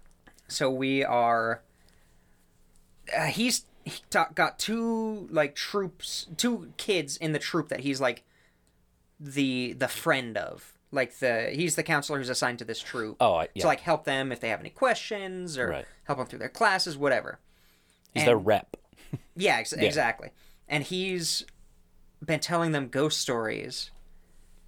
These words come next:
Speaker 1: that we just blatantly make up.
Speaker 2: <laughs>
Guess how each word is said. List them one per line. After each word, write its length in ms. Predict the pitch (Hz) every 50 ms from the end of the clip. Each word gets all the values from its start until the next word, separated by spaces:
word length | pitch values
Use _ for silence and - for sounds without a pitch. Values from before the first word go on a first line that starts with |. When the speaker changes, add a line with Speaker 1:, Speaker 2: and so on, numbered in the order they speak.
| - -
Speaker 1:
that 100 | - 135
we 80 | 151 226
just 120 | 247 196 -
blatantly 360 | 143 135 135 113 123 120 110
make 220 | 98 87 85 - -
up. 280 | 104 76 - - - - - - - - - - - - - -
Speaker 2:
<laughs> 840 | - - - - - - - - - - - - - - - -